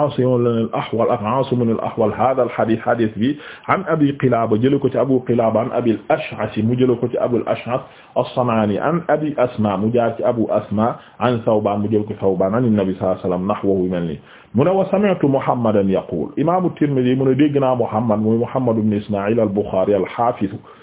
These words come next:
sëriñam bi, mu ne dégg naa ko mu ne, man rawa hadha al-hadith an Abil Ash'ath, an Abil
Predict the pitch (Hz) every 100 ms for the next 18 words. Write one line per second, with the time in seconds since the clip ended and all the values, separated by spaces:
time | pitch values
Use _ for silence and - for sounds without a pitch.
0 | - _ - 131 131 117 107 120 123 151
1 | 151 147 135 120 123 113 73 - - -
2 | - - 104 175 185 170 156 123 110 165
3 | 165 160 - 131 131 131 135 139 127 120
4 | - 151 - 127 147 - 147 160 143 127